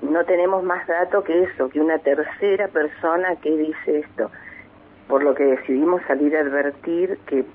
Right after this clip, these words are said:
por favor, primero que no entreguen dinero, o sea, que no entreguen dinero en mano a nadie, así sea alguna organización del foro. Nosotros, toda la operatoria es a, es a través de transferencia bancaria y se le paga a una empresa.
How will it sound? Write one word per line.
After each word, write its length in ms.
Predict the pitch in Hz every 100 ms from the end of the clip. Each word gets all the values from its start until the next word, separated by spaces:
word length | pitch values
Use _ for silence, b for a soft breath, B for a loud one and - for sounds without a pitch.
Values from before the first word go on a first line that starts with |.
| -
por 200 | - 151 -
favor, 420 | 147 147 165 -
primero 380 | - 165 254 285
que 100 | 214
no 80 | 170
entreguen 520 | 180 180 175 180 165
dinero, 540 | 143 139 160 165 117 -
o 80 | -
sea, 160 | 139
que 100 | 135
no 80 | 143
entreguen 380 | 180 185 196 202
dinero 280 | 156 170 175
en 100 | 170
mano 380 | 170 165 185 - -
a 140 | - 131
nadie, 420 | 151 147 113 123 - - B B B B B -
así 300 | 147 - 185
sea 180 | 202
alguna 380 | 180 147 160 175
organización 680 | 165 151 151 143 160 - 165
del 180 | 170 156
foro. 400 | - 139 127 - B B B B B - -
Nosotros, 480 | 156 - 185 190 190
toda 200 | 226 254
la 80 | 247
operatoria 560 | 180 165 160 190 214
es 60 | 196
a, 220 | 175 143
es 120 | 156
a 100 | 175 170
través 260 | 156 165
de 80 | 175
transferencia 560 | 151 147 143 151 - 160
bancaria 720 | 131 139 175 202 220 247 294 - - - - - -
y 100 | -
se 140 | -
le 120 | 151 143
paga 340 | 160 170 180
a 40 |
una 160 | 156 156
empresa. 560 | 143 139 127 113 107